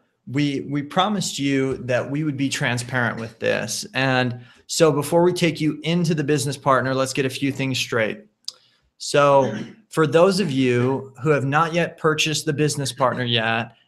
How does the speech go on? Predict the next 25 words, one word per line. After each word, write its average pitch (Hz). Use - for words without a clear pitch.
and 127
you're 127
wondering, 151
is 147
this 143
whole 175
thing 170
about 139
trying 143
to 139
sell 143
the 139
business 135
partner, 135
and 123
you're 113
kinda 143
worried 135
about 120
this 123
being 127
a 117
big 120
sales 117
pitch, 113